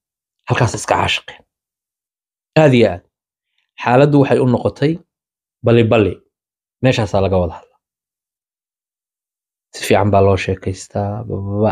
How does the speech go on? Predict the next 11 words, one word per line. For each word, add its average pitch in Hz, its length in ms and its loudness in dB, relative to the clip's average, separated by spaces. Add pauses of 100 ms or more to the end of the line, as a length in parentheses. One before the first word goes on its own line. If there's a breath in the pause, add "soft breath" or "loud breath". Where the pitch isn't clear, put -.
Adigu 117 320 4
uun 123 200 2 (220)
waxay 104 220 0
gaartay, 98 540 0 (680)
xaaladdoodu 113 560 2
waxay 101 200 -6
gaartay 98 480 -6 (280)
meel 117 240 2
aad 147 180 4
u 107 80 4
wanaagsan. 98 460 -8